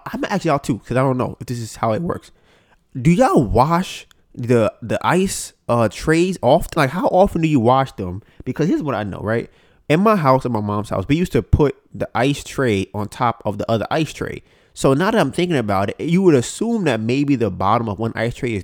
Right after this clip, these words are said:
dirty. So putting on top of another ice tray would mean that the ice underneath it is dirty. But I never really thought about that. We just kinda use the ice.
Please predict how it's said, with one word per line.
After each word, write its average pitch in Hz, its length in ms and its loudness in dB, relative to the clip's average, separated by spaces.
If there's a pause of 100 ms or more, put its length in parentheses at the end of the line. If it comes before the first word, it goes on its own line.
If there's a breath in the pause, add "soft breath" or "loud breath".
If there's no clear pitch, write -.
dirty. 131 320 0
So 104 160 -4
putting 143 380 0
on 131 100 -2
top 123 140 0
of 110 80 -4
another 110 260 0
ice 117 220 -2
tray 98 280 -4 (220 soft breath)
would 107 140 -6
mean 120 100 0
that 117 140 -2
the - 120 -6
ice 117 280 0
underneath 117 300 -4
it 123 40 -2
is 92 140 -4
dirty. 139 340 -2 (300 soft breath)
But 180 180 0
I 208 80 0
never 233 240 0
really 214 300 -2
thought 220 180 2
about 113 280 0
that. - 200 -6
We 135 100 -6
just 147 140 -2
kinda 143 220 -2
use 139 160 0
the - 120 -6
ice. 147 240 -2